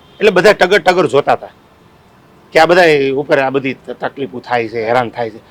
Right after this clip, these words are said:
તો આપણે આમાં પડાય નહીં, એનું ઈ કરે છે, આપણે ન પડાય. આ બધા એક નજારો જોતા હતા. છેલ્લે જ્યારે ફાંસી આપી, આમાં બધું કલાકાર મુદ્દો આવી જાય છે આમાં.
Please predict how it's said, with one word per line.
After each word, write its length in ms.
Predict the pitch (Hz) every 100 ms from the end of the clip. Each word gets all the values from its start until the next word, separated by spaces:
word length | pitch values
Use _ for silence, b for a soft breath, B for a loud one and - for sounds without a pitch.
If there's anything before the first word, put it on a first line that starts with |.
| b
તો 60 | 165
આપણે 240 | 160 196
આમાં 240 | 180 160 -
પડાય 280 | 147 135 131 - - - 135
નહીં, 240 | 156 123 - - 190
એનું 260 | 208 156 - -
ઈ 100 | 180
કરે 260 | 185 175 131
છે, 40 |
આપણે 220 | 143 135
ન 140 | 120 107
પડાય. 240 | 107 101 _ _ 190
આ 60 |
બધા 200 | 190 202
એક 100 | 220
નજારો 360 | 170 180 208 156
જોતા 260 | 151 160
હતા. 160 | 120 101 _ b b _
છેલ્લે 380 | - 180 202 247
જ્યારે 200 | 214 196
ફાંસી 360 | 170 165 165 147
આપી, 380 | 131 127 127 -
આમાં 220 | 185 214
બધું 240 | 202 220 196
કલાકાર 360 | 196 196 190
મુદ્દો 220 | 175 175
આવી 180 | 160 147
જાય 120 | 120
છે 120 | 107 110
આમાં. 180 | 104